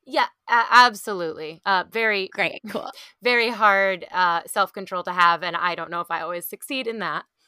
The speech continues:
Speaker 1: Sometimes I have a
Speaker 2: <laughs>
Speaker 1: self-control failure where I am not able to control myself,
Speaker 2: <laughs>
Speaker 1: especially with ice cream.
Speaker 2: Seriously.
Speaker 1: So they also say that self-control can kinda be thought of in two ways.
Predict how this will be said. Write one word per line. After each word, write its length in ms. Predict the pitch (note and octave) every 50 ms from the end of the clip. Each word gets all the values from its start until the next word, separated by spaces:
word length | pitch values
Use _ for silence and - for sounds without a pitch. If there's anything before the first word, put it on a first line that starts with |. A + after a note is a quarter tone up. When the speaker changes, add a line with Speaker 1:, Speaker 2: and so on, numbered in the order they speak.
| _ _ - E4 D4+
Speaker 1:
Sometimes 480 | - - G#3+ G3 - G3 G3 F#3+ E4+ G3
I 120 | G3 F3+
have 200 | E3+ F3+ F3+ F3
a 100 | F3+ F3+
Speaker 2:
<laughs> 180 | D#3+ - - -
Speaker 1:
self-control 720 | G#3+ G3+ G3 - - - B3 A#3 - - A3 G3+ G3 F#3+
failure 800 | F#3+ _ _ - C4 B3 B3 B3+ B3 A3+ F3+ D#3+ D3+ D#3 E3 E3+ -
where 200 | - F3+ D#3+ E3
I 100 | E3 E3+
am 240 | E3+ E3+ E3 E3+ F3
not 280 | F3+ F#3+ F3+ F3 E3+ -
able 480 | - F#3 F3 E3+ E3+ E3 D#3+ D#3+ D#3+ _ _ _ _ _ _ _ _ _ _ -
to 100 | - F#3+
control 300 | D#3 F#3 E3+ - E3 -
myself, 440 | - - - C#4 - - - - _ _ _ _ _ _ _ -
Speaker 2:
<laughs> 520 | - B3 - - - - - - - - - D4+ D4+ - - _ _ _ _ _ _ _ _
Speaker 1:
especially 400 | - - - F#3 D#3+ - - -
with 80 | -
ice 180 | - - - -
cream. 280 | - - - - F#3+ _ _ _ _ _ _ _ _
Speaker 2:
Seriously. 600 | - - - F3 E3+ D#3+ D#3+ - A3+ - - -
Speaker 1:
So 60 | - G3 G3 _ _ _ _ _ _ _ _ _
they 120 | - C#4 C#4
also 260 | D4 D#4+ D#4 A4+ G#4+
say 180 | - - F4+
that 280 | D#4+ D#4 C4 - - -
self-control 800 | - - B3+ C4 B3+ - - C#4 C4 B3 - - A3 G#3+ G#3+ A3
can 160 | A3 - G#3+ G#3+
kinda 180 | A#3 C#4+ F4
be 120 | D#4+ E4+ C#4+
thought 300 | - - G#3+ - D#4 -
of 140 | D4 A#3
in 140 | A#3 G#3+ G#3
two 300 | - - - - B3 A#3+
ways. 600 | A3 G3+ G3 F#3+ G3+ A#3 D4+ E4+ F4+ - - -